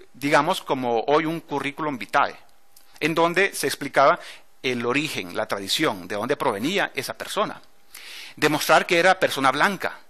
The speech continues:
Tenía que presentar un documento en donde se explicara que era persona blanca,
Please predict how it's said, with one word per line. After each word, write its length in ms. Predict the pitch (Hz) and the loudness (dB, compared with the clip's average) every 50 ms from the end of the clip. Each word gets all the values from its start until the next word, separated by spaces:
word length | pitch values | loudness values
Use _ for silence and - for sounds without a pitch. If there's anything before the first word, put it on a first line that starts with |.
| - | -18
Tenía 340 | - 104 101 104 113 127 131 | -16 -14 -12 -8 -8 -8 -8
que 120 | - 143 131 | -8 -10 -10
presentar 340 | - - - 113 104 113 120 | -8 -8 -6 -6 -4 -4 -4
un 60 | 131 | -4
documento 420 | 139 135 - 139 135 139 143 - | -4 -4 -4 -4 -4 -6 -6 -6
en 80 | 143 120 | -8 -6
donde 160 | 113 110 104 | -6 -8 -10
se 100 | - 104 | -12 -14
explicara 520 | - - - - - 143 139 131 147 147 - | -14 -16 -16 -4 0 2 4 4 4 2 0
que 80 | - | -2
era 180 | 104 110 104 - | -2 -2 -2 -2
persona 300 | - - - 123 123 120 | -4 -8 -4 -2 -2 -2
blanca, 400 | 110 127 139 143 143 - 151 | 0 0 -2 -2 -2 -6 -8